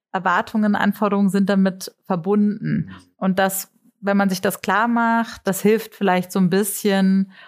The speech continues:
um es nicht so, um nicht so implizit wirkende Kräfte, ähm, entstehen zu lassen, sondern das lieber an die Oberfläche zu holen und zu gucken, okay,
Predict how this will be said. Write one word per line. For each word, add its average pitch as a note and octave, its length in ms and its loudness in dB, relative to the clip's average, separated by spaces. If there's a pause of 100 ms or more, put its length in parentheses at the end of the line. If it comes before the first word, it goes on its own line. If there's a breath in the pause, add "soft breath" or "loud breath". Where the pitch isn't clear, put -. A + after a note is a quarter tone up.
(160 loud breath)
um F#3 560 4 (100)
es F#3+ 220 -2
nicht G3 200 2
so, G3+ 160 0
um F#3+ 260 2
nicht F#3+ 180 0
so G3 80 -4
implizit G3 720 0
wirkende F3+ 380 0
Kräfte, F3 840 0
ähm, E3+ 320 -2
entstehen G3 400 0
zu G3 100 -4
lassen, F#3+ 420 0 (240 loud breath)
sondern F#3 280 2
das F#3 140 -4
lieber G3+ 200 2
an G3 80 2
die F3+ 80 2
Oberfläche F#3 480 0
zu E3+ 220 -2
holen F3 240 2
und F3 100 0
zu F3 80 -2
gucken, F#3 380 -2
okay, F#3 480 0